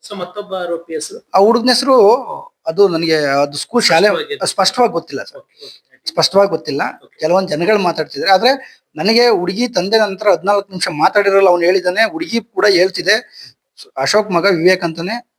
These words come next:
Speaker 2: ನನ್ ಅದು ಆಡಿಯೋ ಕೊಡ್ತೀನಿ ನಾನು.
Speaker 1: ಓಕೆ.
Speaker 2: ನಾನೇನು ಏನೋ ಸುಮ್ ಸುಮ್ನೆ ಮೌಖಿಕಲ್ಲ, ಹುಡುಗಿ ತಂದೆ ಹೇಳಿರೋದು, ಬೇರೆ ಯಾರೋ ಹೇಳಿದ್ರೆ ನಾನು ನಂಬ್ತಿರ್ಲಿಲ್ಲ. ಒಂದು, ಕೆಲವೊಂದು ಇಲಾಖೆ ಅಧಿಕಾರಿಗಳ ಹತ್ರ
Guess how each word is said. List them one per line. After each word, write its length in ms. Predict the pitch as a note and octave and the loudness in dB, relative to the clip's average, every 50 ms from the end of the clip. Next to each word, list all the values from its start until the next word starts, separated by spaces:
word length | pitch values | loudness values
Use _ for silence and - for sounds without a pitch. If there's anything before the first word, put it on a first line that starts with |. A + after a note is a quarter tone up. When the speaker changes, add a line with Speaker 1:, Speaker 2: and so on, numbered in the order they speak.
| _ D3+ | _ -4
Speaker 2:
ನನ್ 220 | D#3 E3 D#3+ E3 D#3+ | -2 -2 -2 -4 -2
ಅದು 240 | - E3 G3 F#3 A3 | 0 0 2 2 2
ಆಡಿಯೋ 320 | G#3+ D#3+ E3 F3+ B3 C4+ B3 | 2 4 2 2 2 2 0
ಕೊಡ್ತೀನಿ 340 | B3+ G3+ - - - C3+ | -2 -4 -8 -8 -14 -16
ನಾನು. 280 | A#2 G#2 - _ _ _ | -16 -16 -18 _ _ _
Speaker 1:
ಓಕೆ. 400 | - _ _ - - _ _ _ _ _ - | -20 _ _ -12 -12 _ _ _ _ _ -10
Speaker 2:
ನಾನೇನು 400 | D#3 F#3 G3 F#3+ G3 F#3+ F#3 F3+ | -4 -2 0 0 2 2 2 4
ಏನೋ 220 | E3 E3+ F#3 G3 | 4 4 4 2
ಸುಮ್ 180 | F#3 F#3 F#3 F3+ | 0 0 -4 -2
ಸುಮ್ನೆ 200 | E3+ F#3 F#3 F3 | 0 0 0 0
ಮೌಖಿಕಲ್ಲ, 460 | E3+ E3 E3 D#3+ - D3+ - E3+ F#3 | 0 -2 -4 -4 -6 -6 -2 2 2
ಹುಡುಗಿ 260 | G#3 F3+ F3+ F#3+ E3+ | 2 2 2 0 0
ತಂದೆ 240 | D#3+ - E3+ F#3+ G#3+ | 0 0 0 2 2
ಹೇಳಿರೋದು, 360 | G#3+ G3+ G3 F#3 F3 D3 C#3 | 2 2 2 2 2 0 -2
ಬೇರೆ 220 | C3+ E3 F3+ F#3 F3+ | -2 0 2 2 4
ಯಾರೋ 240 | E3+ E3 F3 F#3 | 2 4 4 4
ಹೇಳಿದ್ರೆ 240 | F#3 F3+ F3 F3 F3+ | 2 2 0 -2 -4
ನಾನು 120 | F3+ E3+ D#3+ | -6 -6 -6
ನಂಬ್ತಿರ್ಲಿಲ್ಲ. 520 | D3 D3 D#3+ _ E3 C#3+ C#3 B2+ A#2+ - - - _ _ _ _ - _ _ _ | -10 -14 -14 _ -12 -10 -10 -10 -8 -10 -12 -14 _ _ _ _ -20 _ _ _
ಒಂದು, 540 | F3 F3+ G#3+ G#3 F3+ D3+ D3+ F#3 - - _ _ _ _ | 0 0 2 2 2 2 2 0 0 -8 _ _ _ _
ಕೆಲವೊಂದು 480 | _ F#3 G3+ A3 A3+ A#3 A3+ A3+ A3+ A#3 A#3 A#3 A3+ A3 A3 G#3+ G#3+ G#3+ | _ 2 4 6 4 4 4 4 4 4 6 6 6 6 6 4 2 2
ಇಲಾಖೆ 360 | G3+ F3 G3+ G#3+ G#3 - G#3 G3+ | 0 0 0 0 0 2 2 2
ಅಧಿಕಾರಿಗಳ 480 | G3+ F3+ E3+ F3+ - F#3+ F3 F3 F3 | 2 2 0 0 -2 0 0 0 -2
ಹತ್ರ 180 | E3 E3+ - | -4 -2 -6